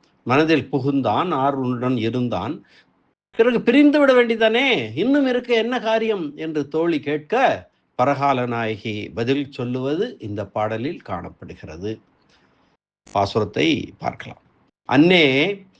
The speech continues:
இவரை அறிவன், மறை நான்கும் முன்னே உரைத்த முனிவர்,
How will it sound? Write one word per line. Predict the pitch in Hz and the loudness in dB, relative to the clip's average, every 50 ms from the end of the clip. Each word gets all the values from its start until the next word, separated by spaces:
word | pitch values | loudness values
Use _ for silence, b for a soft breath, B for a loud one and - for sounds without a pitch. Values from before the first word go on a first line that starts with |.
| _ _ _ | _ _ _
இவரை | - 139 151 156 165 156 151 143 135 | 0 2 4 4 6 6 4 4 4
அறிவன், | 123 127 143 151 147 151 113 95 - - _ _ _ _ _ _ _ _ _ - - | 2 2 2 2 2 0 -2 -2 -6 -14 _ _ _ _ _ _ _ _ _ 6 8
மறை | 117 127 151 165 180 185 | 10 10 10 8 6 4
நான்கும் | 180 180 185 190 202 208 220 220 220 202 214 202 175 156 147 135 120 - - | 4 4 4 4 4 4 2 0 2 2 2 4 4 2 2 0 -2 -6 -6
முன்னே | - 143 170 196 208 208 196 185 175 | -4 -2 -2 2 2 4 4 4 2
உரைத்த | 165 151 147 151 156 165 160 147 - _ - 156 | 0 0 -2 -2 -2 -2 -4 -6 -8 _ -4 -4
முனிவர், | 143 135 139 143 160 160 143 123 104 - - | -2 0 0 0 0 0 0 -2 -4 -6 -12